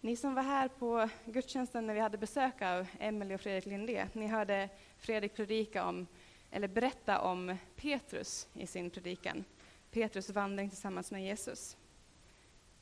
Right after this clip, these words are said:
Och den här vandringen börjar ju med att Jesus går ut med Galileiska sjön och han får syn på de två bröderna, Simon som kallar, kallas Petrus och hans bror Andreas.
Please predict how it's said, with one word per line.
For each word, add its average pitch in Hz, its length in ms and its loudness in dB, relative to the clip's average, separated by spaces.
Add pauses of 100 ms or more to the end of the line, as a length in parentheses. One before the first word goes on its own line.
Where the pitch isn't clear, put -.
(120)
Och 214 120 -2
den 226 100 0
här 269 160 4
vandringen 247 480 4
börjar 214 240 4
ju 208 120 2
med 196 120 0
att 202 100 -4
Jesus 208 360 -4
går 196 380 0
ut 196 180 -4
med 185 340 -2
Galileiska 185 520 -4
sjön 233 380 0 (600)
och 220 100 -2
han 214 120 2
får 220 100 -4
syn 220 320 -4
på 202 180 0
de 190 140 0
två 196 200 0
bröderna, 190 520 2 (100)
Simon 208 460 -4
som 196 160 -6
kallar, 190 380 -2 (360)
kallas 185 280 0
Petrus 214 600 -2
och 196 120 -4
hans 185 160 -2
bror 185 200 -4
Andreas. 180 720 -4